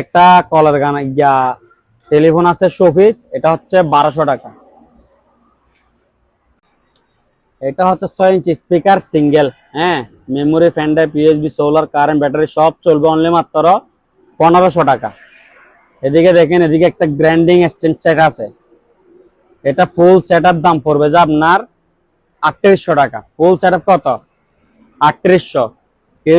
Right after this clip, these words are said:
যদি বলে যে গ্রাইন্ডিং লাগবে না, শুধু গ্রাইন্ডিং স্ট্যান্ড লাগবে, তাহলে পঁচিশশো টাকা, ঠিক আছে? এদিকে দে-, দেখেন ওয়াটার ডিসপেন্সার আছে, ওয়াটার ডিসপেন্সার।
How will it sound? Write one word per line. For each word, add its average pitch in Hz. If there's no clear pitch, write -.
যদি 196
বলে 185
যে 190
গ্রাইন্ডিং 175
লাগবে 143
না, 135
শুধু 185
গ্রাইন্ডিং 165
স্ট্যান্ড 170
লাগবে, 127
তাহলে 156
পঁচিশশো 160
টাকা, 123
ঠিক 160
আছে? 196
এদিকে 170
দে-, 160
দেখেন 170
ওয়াটার 147
ডিসপেন্সার 160
আছে, 113
ওয়াটার 143
ডিসপেন্সার। 143